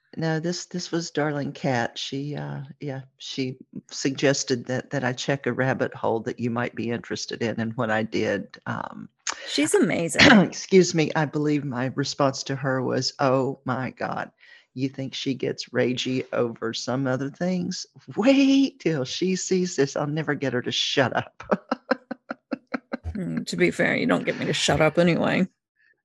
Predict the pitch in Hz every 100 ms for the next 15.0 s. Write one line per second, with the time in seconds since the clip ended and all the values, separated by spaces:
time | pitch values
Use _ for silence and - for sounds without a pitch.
0 | _ 170 143 - 135 139 120 123 131 127
1 | 127 135 120 139 135 - 123 127 - 113
2 | 113 - 107 113 - 107 107 104 - 98
3 | 104 123 117 - - 107 104 98 - 95
4 | - - - - - - - - _ 294
5 | - 285 - 277 262 254 - - 277 196
6 | 180 185 202 208 202 180 170 - 202 190
7 | 185 - 185 175 175 - - - - -
8 | - - - 220 220 262 226 233 208 -
9 | 165 - - - - - - 185 180 196
10 | 196 - 277 240 220 170 - - - -
11 | 170 170 156 180 196 262 180 - - 185
12 | 175 - - - - - _ _ 185 131
13 | - - 160 135 - 147 143 160 160 160
14 | - 95 - 123 - 120 110 123 120 123